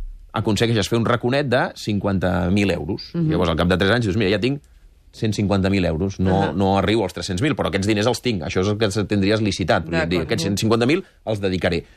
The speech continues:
Speaker 1: Però després, quan arriba de debò el moment de gastar-te'ls, resulta que d'aquests cent cinquanta mil n'hi ha trenta mil que els has necessitat per alguna altra urgència, tot plegat, i, per tant, dels cent cinquanta mil te n'acabes gastant cent mil.
Speaker 2: Però el que, el que
Speaker 1: I
Speaker 2: jo
Speaker 1: d'aquests cent mil són el que realment hi hauria executat.
Speaker 2: Però
Speaker 1: Dels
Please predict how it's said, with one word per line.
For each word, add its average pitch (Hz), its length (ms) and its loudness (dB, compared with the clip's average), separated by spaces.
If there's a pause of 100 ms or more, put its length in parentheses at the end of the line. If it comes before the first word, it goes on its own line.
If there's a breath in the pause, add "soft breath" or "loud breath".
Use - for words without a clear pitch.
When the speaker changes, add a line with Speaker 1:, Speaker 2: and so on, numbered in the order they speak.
(140 soft breath)
Speaker 1:
Però 127 140 2
després, 123 380 -2
quan 120 160 0
arriba 151 300 2
de 170 120 0
debò 151 380 0 (300)
el 90 160 -8
moment 107 320 2
de 101 100 2
gastar-te'ls, 131 840 -2 (340)
resulta 120 280 0
que 110 80 2
d'aquests 104 280 0
cent 123 120 -2
cinquanta 123 320 0
mil 143 400 0
n'hi 113 160 0
ha 110 160 2
trenta 113 260 2
mil 123 140 0
que 120 60 2
els 98 100 2
has 104 80 2
necessitat 110 440 2
per 101 100 -2
alguna 98 180 0
altra 101 180 2
urgència, 113 400 0
tot 113 140 0
plegat, 135 240 2
i, 127 60 0
per 104 120 0
tant, 110 160 0
dels 98 140 0
cent 117 100 0
cinquanta 123 300 2
mil 135 100 -2
te 127 80 0
n'acabes 107 300 0
gastant 110 260 0
cent 110 220 0
mil. 82 280 0
Speaker 2:
Però 190 160 0
el 170 60 -4
que, 185 160 -2
el 165 80 -8
que 156 100 -4
Speaker 1:
I 117 40 0
Speaker 2:
jo 120 60 4
Speaker 1:
d'aquests 120 240 0
cent 147 200 2
mil 165 300 0
són 123 200 -4
el 123 120 -2
que - 80 -2
realment 110 340 2
hi 117 80 2
hauria 101 200 2
executat. 87 400 -2
Speaker 2:
Però 101 100 4
Speaker 1:
Dels 95 300 0